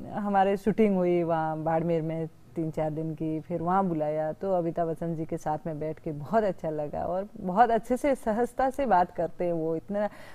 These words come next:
मतलब, पहले डर लग रहा था कि पता नहीं उनके सामने बैठ के बोल पाएंगे, नहीं बोल पाएंगे, लेकिन वो जब उन्होंने बात शुरू की, तो ऐसा लग रहा है कि ये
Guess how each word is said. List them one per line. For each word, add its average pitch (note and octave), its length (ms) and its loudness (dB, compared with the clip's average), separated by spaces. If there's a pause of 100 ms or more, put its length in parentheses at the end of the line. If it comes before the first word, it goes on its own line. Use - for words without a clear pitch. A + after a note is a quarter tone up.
(160)
मतलब, B3+ 140 4
पहले B3 260 8
डर A#3+ 180 12
लग A3+ 200 6
रहा F3+ 160 2
था G#3+ 180 0
कि C#4+ 140 -6
पता C4+ 300 2
नहीं D4 180 4
उनके B3 240 4
सामने G#3+ 340 4
बैठ F#3+ 240 2
के G3+ 480 2 (400)
बोल G3 280 4
पाएंगे, F#3 400 4
नहीं G#3+ 180 4
बोल F#3+ 200 0
पाएंगे, F3 300 -4
लेकिन G3 460 0
वो A#3+ 200 6
जब B3 460 0
उन्होंने B3+ 320 4
बात A3 320 10
शुरू G#3+ 240 4
की, E3+ 260 -6
तो A#3 180 0
ऐसा B3 180 4
लग A#3+ 180 6
रहा A#3 100 6
है C4 100 4
कि D4 100 -6
ये C#4+ 280 2